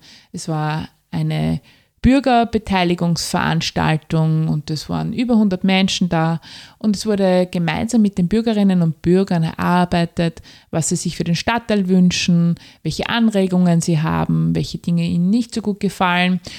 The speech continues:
Das Ganze wurde in Kleingruppen erarbeitet und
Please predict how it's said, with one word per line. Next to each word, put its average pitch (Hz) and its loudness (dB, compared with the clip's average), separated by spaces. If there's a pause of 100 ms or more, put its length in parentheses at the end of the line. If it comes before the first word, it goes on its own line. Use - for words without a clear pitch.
(140)
Das 180 -2
Ganze 165 -2
wurde 165 0
in 160 0
Kleingruppen 294 -4
erarbeitet 214 -2
und 170 -6